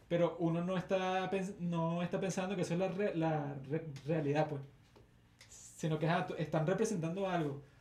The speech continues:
Pero en el cine es que en donde tú estás y que, bueno, aquí está como que la ilusión de que todo lo que, lo que, lo que está grabado pasó, pues. En el teatro también está entre comillas, pero todo el mundo que la está viendo está claro que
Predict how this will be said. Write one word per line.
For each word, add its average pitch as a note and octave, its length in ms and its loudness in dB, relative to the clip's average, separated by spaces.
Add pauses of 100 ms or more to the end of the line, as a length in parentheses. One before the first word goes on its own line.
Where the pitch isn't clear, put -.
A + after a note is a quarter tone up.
(180)
Pero D#3 280 2
en D#3+ 420 2
el D#3+ 140 -2
cine A3 540 0
es E3 180 -2
que G3+ 280 2
en G3 180 0
donde F#3+ 320 -2
tú D3+ 140 -2
estás F#3 200 0
y F#3+ 40 2
que, F#3+ 100 -2
bueno, F#3 160 0
aquí D#3 200 0
está E3 360 0
como F#3 200 -4
que F#3 80 -2
la D3 420 0 (800)
ilusión A3 580 4
de B3 80 0
que G3+ 100 2
todo F3+ 200 0
lo A3 240 4
que, G3 180 0
lo F3 200 2
que, F3 140 -6
lo D#3+ 120 0
que D#3+ 60 -4
está D#3 120 -2
grabado F3 420 0 (320)
pasó, D#3 280 0
pues. C3+ 140 -6 (600)
En D#3+ 120 0
el D#3 340 2
teatro D#3 360 4
también F#3 240 0
está F3 140 -2
entre G3+ 800 0
comillas, G3 460 -2
pero F#3+ 160 0
todo E3 140 0
el D#3+ 40 -2
mundo F#3 380 -4
que F#3+ 80 0
la F3+ 60 2
está E3 120 0
viendo E3+ 180 -2
está E3+ 160 -4
claro D#3 260 -2
que E3 240 -6